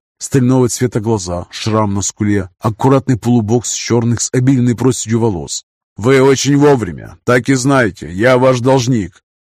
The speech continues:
Капитан Кормак, космический корабль номер один, монархия Яра, враг моего врага, мой друг. Мы летели сюда, чтобы взять Элдрика Бааса за жабры, а вышло так, как вышло.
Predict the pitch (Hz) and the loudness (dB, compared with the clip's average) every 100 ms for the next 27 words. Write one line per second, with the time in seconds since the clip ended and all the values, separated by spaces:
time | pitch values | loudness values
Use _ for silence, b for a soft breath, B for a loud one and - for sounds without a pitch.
0 | _ - 110 117 151 170 135 135 135 131 | _ -2 0 2 2 2 2 2 2 -2
1 | - 131 - 135 165 - 143 123 120 160 | -2 -2 0 2 2 2 0 2 4 4
2 | 147 123 151 147 120 95 113 117 101 107 | 2 2 2 2 2 0 -2 -2 -2 0
3 | 135 160 - 131 101 104 117 104 - 92 | 2 0 2 0 2 0 0 -2 -6 -2
4 | 120 139 123 143 139 143 127 127 117 147 | 2 2 2 2 4 4 2 0 2 2
5 | 143 113 156 117 104 117 _ _ - 120 | 2 2 2 2 -2 -4 _ _ -4 0
6 | 147 139 135 117 170 156 - 98 101 - | 2 2 2 2 4 2 0 -4 -4 -4
7 | 120 123 113 131 165 - 127 151 139 127 | -2 0 2 2 2 2 0 2 0 0
8 | 127 104 110 151 - 131 135 101 110 113 | -2 2 2 2 0 -2 0 0 0 0
9 | 113 104 110 120 156 156 135 117 - 139 | -4 -2 0 2 2 2 0 0 2 0
10 | - 165 - 110 131 - 113 | 2 0 0 -2 -2 -2 -4